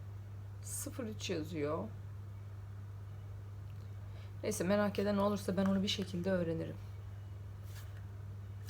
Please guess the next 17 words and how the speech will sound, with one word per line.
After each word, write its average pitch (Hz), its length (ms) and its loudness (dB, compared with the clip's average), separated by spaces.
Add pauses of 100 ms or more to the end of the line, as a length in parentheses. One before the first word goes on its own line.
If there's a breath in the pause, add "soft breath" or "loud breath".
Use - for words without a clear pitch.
Böyle. 170 400 4 (140)
Bu 208 100 2
A 196 180 4
kutusunda - 360 -2
mı 240 120 0
yazıyor 165 260 0
acaba? 160 220 -2 (1800 loud breath)
B 202 260 6
B 202 220 4 (140)
Matte 190 600 2
Lipstick - 760 -2 (1600 loud breath)
M 190 380 10
D 190 160 6
sıfır 185 440 0
dört 190 320 2
yirmi 175 340 4
bir 175 180 2